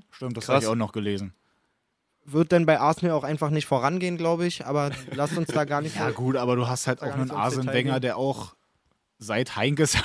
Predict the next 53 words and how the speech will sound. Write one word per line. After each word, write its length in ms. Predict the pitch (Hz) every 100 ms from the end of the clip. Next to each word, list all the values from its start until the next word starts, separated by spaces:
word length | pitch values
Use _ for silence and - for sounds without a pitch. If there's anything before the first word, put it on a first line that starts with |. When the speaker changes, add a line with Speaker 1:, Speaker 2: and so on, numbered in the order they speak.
| 139
Speaker 1:
<laughs> 200 | 175 190
damals, 380 | 190 185 202 190 240 220 139
der 100 | 147
war 100 | 160
der 180 | 160 127
andere, 420 | 175 208 185 196
der 100 | 196
den 160 | 190
Fußball 300 | 180 202 196
mitbegründet 560 | 185 185 196 185 190 196
hat, 180 | 185 190
Speaker 3:
Er, 140 | 160
Speaker 1:
auch 40 | 165
damals 360 | 165 170 175
Speaker 3:
er, 20 |
Speaker 1:
schon 100 | -
Speaker 3:
er 140 | 170 180
Speaker 1:
für 60 |
Speaker 3:
und 80 | 175
Speaker 1:
Arsenal. 180 | 139 151
Speaker 3:
Heinkes 380 | 151 180 160 139
haben 140 | 131
das 100 | 127
Kind 220 | - 139 127
geboren. 400 | 123 117 117 113
Speaker 1:
Genau, 340 | 139 120 120
genau. 300 | 117 110 104 - - - _
Und 140 | 120 110
wenn 140 | 113
der 80 | 104
jetzt 200 | 110 -
da 140 | 127 107
weggeht, 300 | 110 143 113
ist 120 | 110
sowieso 280 | 110 101 123
auch 120 | 139
erstmal 240 | 104 - 104
eine 40 |
Umstellung. 380 | 107 110 98 90
Auch 160 | 104 -
wenn's 180 | 117
jetzt 180 | 123 -
die 40 | 117
letzten 260 | 113 - 123
Jahre 220 | 107 123
nicht 160 | 120
so 160 | - 123
geil 220 | 123 123
mehr 140 | 123 120
lief 220 | 110 131
da 120 | 147
bei 160 | 135 143
Arsenal. 440 | 120 131 147 156